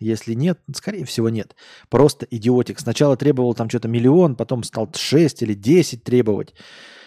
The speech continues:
Ну, и он выглядит как идиотик. Ну, как стандартный, э, отечественный блогер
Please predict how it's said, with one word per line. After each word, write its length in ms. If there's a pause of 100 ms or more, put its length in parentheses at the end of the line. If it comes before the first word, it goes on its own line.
(140)
Ну, 240
и 40
он 160
выглядит 320
как 180
идиотик. 520
Ну, 80
как 160
стандартный, 720
э, 160
отечественный 540
блогер 400